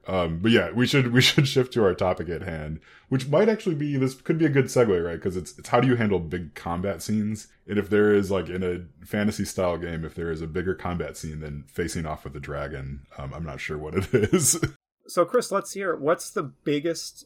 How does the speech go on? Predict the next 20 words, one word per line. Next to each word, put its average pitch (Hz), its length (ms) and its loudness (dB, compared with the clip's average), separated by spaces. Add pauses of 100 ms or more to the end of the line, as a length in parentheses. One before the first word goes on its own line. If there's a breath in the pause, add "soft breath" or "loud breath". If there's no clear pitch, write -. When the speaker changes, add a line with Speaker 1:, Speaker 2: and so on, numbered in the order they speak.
Speaker 2:
combat 151 440 -4
scene 113 240 -6
you've 104 220 -6
run? 95 280 -10
And 127 300 -2 (220 soft breath)
define 175 340 2
Speaker 1:
Mm-hmm. 139 60 -4
Speaker 2:
big 143 220 2
however 127 340 8
you 113 100 2
want, 117 260 -6
but, 117 280 -2
um, 104 320 -6
but 127 120 -2
tell 143 140 2
us 135 120 2
how 120 80 0
you're 110 140 -2
defining 101 400 -10
it. - 120 -20